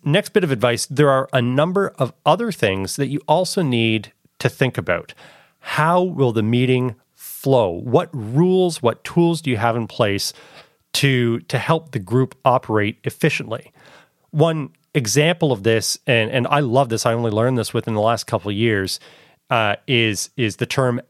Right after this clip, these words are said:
elmo, which stands for Enough, Let's Move On. And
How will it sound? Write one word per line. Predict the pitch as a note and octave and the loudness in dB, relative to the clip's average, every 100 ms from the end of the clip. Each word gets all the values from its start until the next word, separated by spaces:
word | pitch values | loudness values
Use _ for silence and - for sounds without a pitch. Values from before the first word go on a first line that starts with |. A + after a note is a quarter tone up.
| - | 0
elmo, | D3+ C#3 F#2 - _ _ _ _ _ | 0 2 -4 -6 _ _ _ _ _
which | - - | -6 0
stands | C3+ B2 | 0 -2
for | - A2 - | -2 -4 -2
Enough, | C#3 B2+ D3+ - - _ | -2 0 -2 -4 -16 _
Let's | B2+ C#3 - | -2 0 0
Move | B2 A#2 | -2 0
On. | A2+ A2 G#2 - _ _ _ - - - | 0 -2 -8 -16 _ _ _ -20 -20 -6
And | - D#3 | 0 0